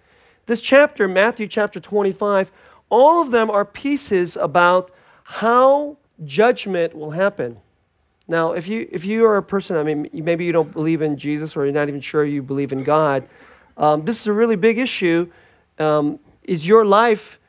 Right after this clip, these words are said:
really just here to live eighty or ninety years and then you die and then that's it, you're just gone? Or is there an accounting for your life? And if there's an accounting for your life,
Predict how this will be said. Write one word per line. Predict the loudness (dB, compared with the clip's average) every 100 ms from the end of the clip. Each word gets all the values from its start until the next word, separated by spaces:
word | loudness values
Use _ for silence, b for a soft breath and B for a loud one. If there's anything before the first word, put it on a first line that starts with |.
| _ -8
really | -4 -2 -2
just | 2 2 0 -12 -20 _ _ _ -16
here | -2 2 2
to |
live | 2 2
eighty | 2 2 2
or | 0
ninety | 2 2 0
years | -4 0 2 0
and | -2 -2
then | -2 -4
you |
die | 0 0 2
and | 0 0
then | 0 -2
that's | -2 -2 -2
it, | -4 -4
you're | -8
just | -8 -8
gone? | -4 -4 -4 -8 _ _ _ _ _ _
Or | 2 4 4 2 0
is | -2 0
there | 0 0
an | -4
accounting | -6 -4 -6 -4 -8 -8
for | -12
your | -12
life? | -12 -16 -18 -20 _ _ _ _ _ _ _ _ _ _ _ 0
And | 2 4 2
if | 0
there's | 2 2 0
an |
accounting | -2 0 0 0 -4
for | -4 -2
your | 0
life, | 2 4 2 -2 _